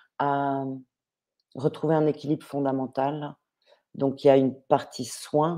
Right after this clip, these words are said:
dans les accompagnements où là, j'accède à l'A D N, je, avec la voix, le son, le souffle, différents outils,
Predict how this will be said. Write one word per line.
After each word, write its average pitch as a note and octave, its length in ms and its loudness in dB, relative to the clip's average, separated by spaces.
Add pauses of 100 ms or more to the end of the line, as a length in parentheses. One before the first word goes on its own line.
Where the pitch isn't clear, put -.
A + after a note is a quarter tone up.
dans C3+ 80 -2
les B2+ 180 -2
accompagnements B2+ 960 -2
où B2+ 220 -2
là, D3 400 4 (840)
j'accède C3 720 2
à B2 140 2
l'A B2 140 2
D A#2+ 100 0
N, D#3+ 340 4
je, A#2 460 -4 (320)
avec B2 300 -2
la C3 100 4
voix, C3 300 4
le C3+ 160 2
son, C#3 320 -4
le B2+ 120 -2
souffle, - 520 -10
différents A#2+ 680 -6 (2500)
outils, F3+ 580 -2